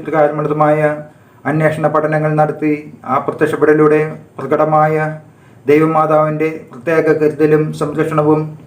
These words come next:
വെളിപ്പെടുത്തുന്ന പീഡിതരുടെ ആശ്വാസവും പ്രവാചകന്മാരുടെ രാജ്ഞിയും വാഗ്ദാനത്തിൻ്റെ പേടകവും പ്രപഞ്ച പ്രകൃതിയുടെ മാതാവുമായ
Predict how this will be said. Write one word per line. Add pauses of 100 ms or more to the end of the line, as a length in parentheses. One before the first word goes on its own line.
(440)
വെളിപ്പെടുത്തുന്ന (280)
പീഡിതരുടെ (100)
ആശ്വാസവും (560)
പ്രവാചകന്മാരുടെ
രാജ്ഞിയും (380)
വാഗ്ദാനത്തിൻ്റെ
പേടകവും (560)
പ്രപഞ്ച (100)
പ്രകൃതിയുടെ
മാതാവുമായ